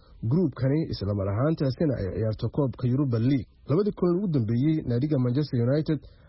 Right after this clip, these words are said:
marka laga soo tago, waxay ahayd kooxdii hogaaminaysay guruubyada, iyadoo uun wax hal dhibic la mid ah ay u baahnayd kulmadii ugu dambeeyey si ay u xaqiijiso in ay groupka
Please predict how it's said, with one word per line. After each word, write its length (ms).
marka 240
laga 160
soo 180
tago, 180
waxay 240
ahayd 380
kooxdii 340
hogaaminaysay 680
guruubyada, 500
iyadoo 420
uun 300
wax 180
hal 180
dhibic 280
la 120
mid 200
ah 140
ay 80
u 80
baahnayd 420
kulmadii 340
ugu 140
dambeeyey 460
si 220
ay 140
u 80
xaqiijiso 640
in 180
ay 120
groupka 420